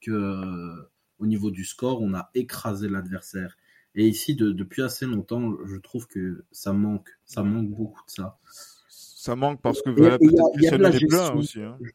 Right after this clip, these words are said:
Speaker 1: je trouve qu'il y a, il y a beaucoup de gestion. Et cette gestion, ça nous fragilise. Moi, je trouve que ça nous fragilise. Parce que hier, hier, on dirait qu'à un moment donné, le Real était plus dans, dans le contrôle, dans la maîtrise. Et, euh, au final, ce, ça aurait pu,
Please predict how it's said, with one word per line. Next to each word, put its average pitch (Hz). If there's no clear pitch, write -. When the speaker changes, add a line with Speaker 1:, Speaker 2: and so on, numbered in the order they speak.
Speaker 1:
je 123
trouve 208
qu'il 139
y 123
a, 117
il 110
y -
a 117
beaucoup 151
de 151
gestion. 139
Et 131
cette 156
gestion, 170
ça -
nous 135
fragilise. 120
Moi, 107
je 110
trouve 113
que -
ça 113
nous 107
fragilise. 104
Parce -
que 131
hier, 175
hier, 151
on 147
dirait 123
qu'à 143
un 127
moment 117
donné, 110
le 127
Real 110
était 104
plus 147
dans, 90
dans 104
le 104
contrôle, 113
dans 98
la 98
maîtrise. 113
Et, 120
euh, 104
au 101
final, 170
ce, -
ça -
aurait 117
pu, 131